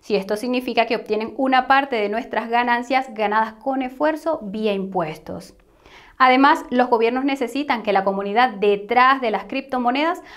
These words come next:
haga el trabajo para poder copiarlo y construir así sus monedas digitales de Banco Central o C B D Cs. Lástima que será demasiado tarde para cuando las quieran poner en marcha.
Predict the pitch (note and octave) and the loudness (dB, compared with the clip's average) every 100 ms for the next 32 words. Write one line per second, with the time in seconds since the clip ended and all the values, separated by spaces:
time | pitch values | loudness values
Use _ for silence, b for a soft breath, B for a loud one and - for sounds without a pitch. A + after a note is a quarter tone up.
0 | B - G3+ G3+ G3+ C4+ C#4+ B3 B3 D#4+ | B 2 4 2 2 4 6 6 4 2
1 | F4+ C#4+ B3 G3 G3 G3 A#3 A#3+ A3+ A#3 | 2 2 4 0 0 -2 -2 2 2 2
2 | C4+ C4 D4 C#4 C4+ C4+ - C4+ C#4 D4 | -2 -4 -4 0 0 -2 -4 -4 0 0
3 | D4 C#4+ C4+ B3 A#3+ A3 A3 B3 A3 - | -2 -4 -4 -6 -2 -2 0 0 0 0
4 | C#4+ C#4 C4+ C4+ B3+ C4 C#4+ C#4 C4+ B3+ | -4 -4 0 0 0 0 0 0 -2 -4
5 | B3+ B3+ D4 - - A#3 G#3+ A3 F3+ F3+ | -4 0 2 0 0 0 0 -2 -2 -2
6 | G3 D#4+ G#4+ - - _ b b b b | -2 -2 -2 -6 -20 _ b b b b
7 | b - A#3+ B3 B3+ B3 G#3 G3 G3+ G#3+ | b 2 2 2 0 0 0 2 2 2
8 | G3 E3+ - G3+ G3 A3 A3 A3+ A3 C4 | -4 -6 -8 -6 -4 -4 -2 -2 0 -2
9 | C4 G3+ F#3+ F#3 F3+ E3+ - A#3+ C4 C#4+ | -2 -2 -2 -2 -2 -6 -6 -2 2 0
10 | C#4+ F#3+ F3+ F#3 F#3 E3+ D3+ D3+ - D#3+ | -2 -4 -2 0 -2 -2 -6 -10 -14 -18